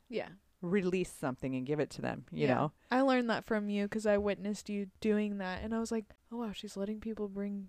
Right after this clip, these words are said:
Speaker 1: food that she might not actually like to a party that she's hosting."
Speaker 2: Mm-hmm.
Speaker 1: Okay, well, why do we care so much? I'm not
Speaker 2: You cannot,
Speaker 1: As
Speaker 2: you
Speaker 1: in,
Speaker 2: don't
Speaker 1: like,
Speaker 2: need to do it all.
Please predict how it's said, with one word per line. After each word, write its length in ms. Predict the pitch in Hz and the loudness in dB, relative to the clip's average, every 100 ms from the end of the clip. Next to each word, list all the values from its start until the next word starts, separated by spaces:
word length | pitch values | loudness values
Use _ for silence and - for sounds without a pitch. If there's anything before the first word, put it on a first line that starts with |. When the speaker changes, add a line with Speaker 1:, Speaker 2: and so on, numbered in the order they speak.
| - | -10
Speaker 1:
food 360 | - 220 247 | 2 4 6
that 220 | 208 175 - | 4 2 -2
she 260 | - 214 | -2 0
might 160 | 220 240 | 2 2
not 220 | 214 214 - | 2 0 -2
actually 520 | 208 - 214 185 175 | -4 -2 -2 -2 -2
like 560 | 175 208 180 180 - - | 0 2 2 0 -10 -8
to 200 | - 220 | 2 4
a 80 | 202 | 4
party 360 | 220 247 220 | 2 4 4
that 160 | 190 180 | 2 0
she's 240 | 196 190 | -2 -4
hosting." 580 | 226 254 - 196 190 196 - | 0 0 0 -4 -4 -6 -8
Speaker 2:
Mm-hmm. 240 | 160 151 151 156 - - 254 | -8 -6 -8 -12 -14 -6 -4
Speaker 1:
Okay, 220 | 233 233 | -2 -2
well, 300 | 220 214 - | -2 -2 -4
why 400 | - 202 208 247 | -8 -4 0 0
do 120 | 240 220 | 0 -2
we 100 | 214 | -4
care 240 | - 269 | -4 -6
so 220 | - - - | -4 -8 -8
much? 320 | 85 - - | -14 -14 -10
I'm 120 | 220 262 | -6 -2
not 280 | 294 269 - _ - | -2 -2 -6 _ 4
Speaker 2:
You 160 | 214 | 6
cannot, 280 | - 240 233 277 | 8 8 8 10
Speaker 1:
As 60 | |
Speaker 2:
you 100 | 214 240 | 10 10
Speaker 1:
in, 60 | |
Speaker 2:
don't 180 | 240 247 | 12 12
Speaker 1:
like, 60 | 277 | 12
Speaker 2:
need 180 | 254 208 | 6 4
to 80 | 202 | 6
do 160 | 220 | 8
it 80 | 196 | 8
all. 180 | 185 | 8